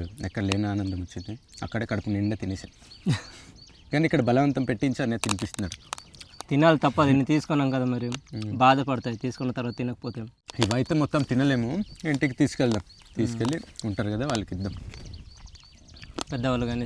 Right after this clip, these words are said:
Speaker 2: చిన్నపిల్లలు కానీ ఉంటారు, వాళ్ళు కూడా ఇచ్చేద్దాం ఇక.
Speaker 1: మేము చిన్నప్పటి నుంచి తినేవే కాబట్టి, మ్, వీటి రుచి అయితే మాకు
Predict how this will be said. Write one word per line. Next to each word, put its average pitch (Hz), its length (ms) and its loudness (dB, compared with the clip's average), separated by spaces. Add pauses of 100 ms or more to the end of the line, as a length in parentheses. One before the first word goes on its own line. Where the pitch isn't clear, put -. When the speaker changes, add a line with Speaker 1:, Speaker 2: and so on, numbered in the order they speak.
Speaker 2:
చిన్నపిల్లలు 127 440 -4
కానీ 113 140 -6
ఉంటారు, 120 220 -8
వాళ్ళు 113 180 -6
కూడా 117 120 -4
ఇచ్చేద్దాం 107 360 -8
ఇక. 135 100 -8 (1400)
Speaker 1:
మేము 123 200 6
చిన్నప్పటి 127 420 4
నుంచి 151 180 4 (120)
తినేవే 131 380 6
కాబట్టి, 147 340 2 (180)
మ్, 147 320 2 (160)
వీటి 117 220 2 (100)
రుచి 113 280 0
అయితే 135 180 -2 (140)
మాకు 123 200 -2